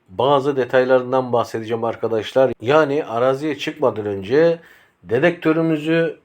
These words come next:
cihazımızı test etmemiz gerektiğinden bahsediyorum arkadaşlar. Bu önemli bir konu. Dedektörümüz, cihazımız stabil çalışıyor mu? Bizi yanıltacak mı? Ve en önemlisi,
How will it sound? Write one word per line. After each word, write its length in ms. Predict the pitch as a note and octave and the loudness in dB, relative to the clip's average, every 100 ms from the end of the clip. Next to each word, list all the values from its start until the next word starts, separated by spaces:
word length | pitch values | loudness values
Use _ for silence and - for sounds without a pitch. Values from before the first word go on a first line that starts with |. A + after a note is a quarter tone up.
| _ | _
cihazımızı 1000 | F#2 F#2+ B2+ D3 D3+ D3+ D3+ C#3 D#3 D#3+ - _ - | -16 -2 2 4 2 2 2 4 4 4 -2 _ -2
test 320 | D3 D#3+ - | 0 2 0
etmemiz 460 | D3+ - C#3 D3 B2+ | -2 0 -2 -2 -2
gerektiğinden 580 | A#2 B2 B2+ B2 C3+ | -2 -2 -2 0 2
bahsediyorum 520 | B2 A#2 A#2+ A#2 A2+ A#2 | 2 0 -2 -4 -2 -2
arkadaşlar. 760 | A#2 A#2 A#2 G#2 - C3 B2+ | -2 -2 -2 -2 2 2 2
Bu 260 | B2 C3+ - - | -2 -2 -4 -10
önemli 420 | G2+ G#2+ A#2 B2 | -6 -4 -4 -4
bir 100 | A2 | -4
konu. 440 | A#2 A#2+ C3+ C3+ _ _ _ _ _ _ _ | -2 0 -2 -2 _ _ _ _ _ _ _
Dedektörümüz, 840 | A#2+ D#3 E3+ F3 E3+ E3+ F3+ - B2+ | 0 0 2 2 2 2 0 -2 -2
cihazımız 640 | D3+ D#3+ D#3 D#3 D#3+ D#3 | 4 4 4 2 0 -2
stabil 440 | C3 A#2+ C#3 D3+ | -4 2 2 2
çalışıyor 520 | D3 C#3 C#3 - D3 | 2 0 0 2 2
mu? 380 | C#3 C#3 D3 A#2 | 4 0 0 0
Bizi 200 | G#2+ B2 | -6 -4
yanıltacak 760 | C#3 C3 C3 B2 B2+ C3+ D3 B2 | -2 0 -2 -2 -2 0 0 -2
mı? 360 | C3 C#3+ C#3+ - _ _ _ _ _ F2 | -2 -2 -2 -8 _ _ _ _ _ -4
Ve 380 | A2 C#3+ D3 D3 _ _ _ _ | 2 4 2 -4 _ _ _ _
en 180 | C#3+ F3+ | 0 2
önemlisi, 880 | F3+ D3 B2+ A2+ G2+ C3+ E3+ E3+ | 2 2 0 -4 -6 0 0 0